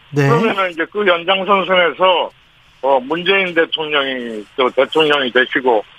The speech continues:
Speaker 2: 이 정부가 가고 이제 다음 정부가 출연할 때가 됐는데, 다음 정부의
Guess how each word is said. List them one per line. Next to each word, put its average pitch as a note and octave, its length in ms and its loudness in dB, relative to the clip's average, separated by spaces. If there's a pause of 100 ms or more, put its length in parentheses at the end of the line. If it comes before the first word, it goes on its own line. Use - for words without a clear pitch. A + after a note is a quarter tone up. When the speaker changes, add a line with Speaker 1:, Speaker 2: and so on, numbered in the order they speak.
(260)
Speaker 2:
이 C#3+ 80 0
정부가 C3+ 480 0
가고 C3 400 0
이제 A2 240 -12
다음 D#3+ 300 2
정부가 B2+ 420 -2 (120)
출연할 C#3 420 -2
때가 B2+ 220 0
됐는데, A2+ 500 -4 (640)
다음 A3+ 320 0
정부의 F3 480 -2